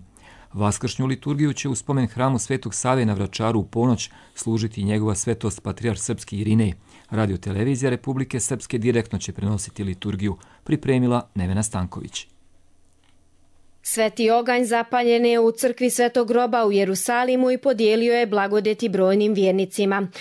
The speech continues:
Speaker 2: Teolog Agencije Dobročinstvo Srpske pravoslavne crkve Jovan Bosić rekao je za Radio Republike Srpske da je patrijarh jerusalimski Teofil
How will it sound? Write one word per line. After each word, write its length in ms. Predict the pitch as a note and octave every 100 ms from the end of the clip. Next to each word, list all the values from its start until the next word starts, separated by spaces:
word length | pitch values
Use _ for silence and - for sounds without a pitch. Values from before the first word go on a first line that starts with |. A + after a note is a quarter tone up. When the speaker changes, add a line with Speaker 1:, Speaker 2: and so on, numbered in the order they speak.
| - -
Speaker 2:
Teolog 400 | D#4 C#4+ C4 B3+
Agencije 540 | A3+ G#3 A3+ A#3 B3+ G#3+
Dobročinstvo 720 | G3+ G3+ F#3+ A3+ A#3 - A3
Srpske 460 | G3+ - - - G3
pravoslavne 680 | G3+ G3 G#3 A3 A3+ G3+ F#3
crkve 480 | - B3 B3 G3+ F3+
Jovan 340 | F3+ F#3 F3+
Bosić 460 | G3 B3 C4 G3+ F#3+
rekao 360 | F#3+ F#3 F#3+
je 80 | F3+
za 120 | F#3
Radio 260 | G3+ G3+ F#3+
Republike 440 | F3 F#3 F3+ F#3
Srpske 500 | F3 B3+ C4 - C#4 - - -
da 100 | E4
je 160 | E4+ D4+
patrijarh 680 | A#3+ - A3+ C4 B3 -
jerusalimski 920 | F#3 F3+ F3 A3+ A3+ A#3+ A3 - F3 F3
Teofil 520 | F3+ F#3 A#3 D4